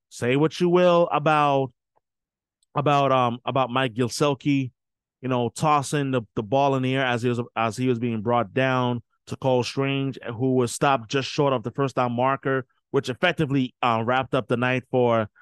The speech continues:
the Patriots in terms of any chance of winning that game, as the Dolphins took over on downs after, after review of the play.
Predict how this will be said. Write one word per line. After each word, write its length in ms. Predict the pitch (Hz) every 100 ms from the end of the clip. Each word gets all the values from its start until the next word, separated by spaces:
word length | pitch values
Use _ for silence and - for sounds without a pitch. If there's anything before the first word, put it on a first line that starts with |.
| _ -
the 80 | 113
Patriots 580 | 143 143 123 139 127
in 80 | 117
terms 200 | 117 123
of 60 | 117
any 220 | 131 131
chance 360 | 117 127 117 113
of 100 | 113
winning 240 | 120 113
that 220 | 107 98 92
game, 300 | 127 127 123
as 260 | 120 110
the 120 | - 107
Dolphins 420 | 123 127 123 113
took 160 | 123 -
over 500 | 120 127 120 113 - _ _ _
on 240 | 165 202
downs 440 | 165 156 135 123 - -
after, 580 | 185 208 202 185 165 - _ _ _ _
after 320 | 147 170 - 156
review 380 | 143 139 170
of 100 | 156
the 100 | 127
play. 540 | - 160 151 117 101